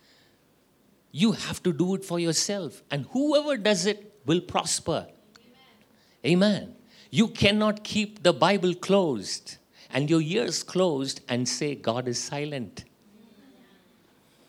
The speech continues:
You cannot keep the Bible closed and your ears closed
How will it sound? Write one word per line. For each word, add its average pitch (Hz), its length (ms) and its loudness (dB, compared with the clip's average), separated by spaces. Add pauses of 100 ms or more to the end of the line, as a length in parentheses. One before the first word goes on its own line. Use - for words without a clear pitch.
(3000)
You 185 180 2
cannot 208 460 2
keep 202 220 -4
the 196 100 4
Bible 202 420 2
closed 190 400 0
and 180 100 0
your 180 120 2
ears 220 360 0
closed 165 640 0